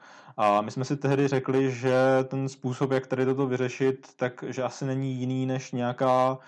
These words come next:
prevence, eh, pokud jde o vzdělávání ve vztahu k právu. To znamená, ten první motivační aspekt k Nugisfinem bylo skutečně to zlepšení právní gramotnosti,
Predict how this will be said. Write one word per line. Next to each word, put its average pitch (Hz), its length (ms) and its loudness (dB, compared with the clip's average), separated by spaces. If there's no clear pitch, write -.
prevence, 127 720 0
eh, - 440 -4
pokud 120 240 -2
jde 123 100 2
o 123 80 2
vzdělávání 110 760 0
ve 98 80 -2
vztahu 101 260 -6
k 101 80 -10
právu. 92 460 0
To 101 120 -10
znamená, 113 640 0
ten 120 540 -2
první 123 440 0
motivační 120 760 0
aspekt 107 420 -2
k - 60 -6
Nugisfinem 113 600 0
bylo 110 200 0
skutečně 104 400 -4
to 107 120 0
zlepšení 104 380 -2
právní 101 320 4
gramotnosti, 101 720 0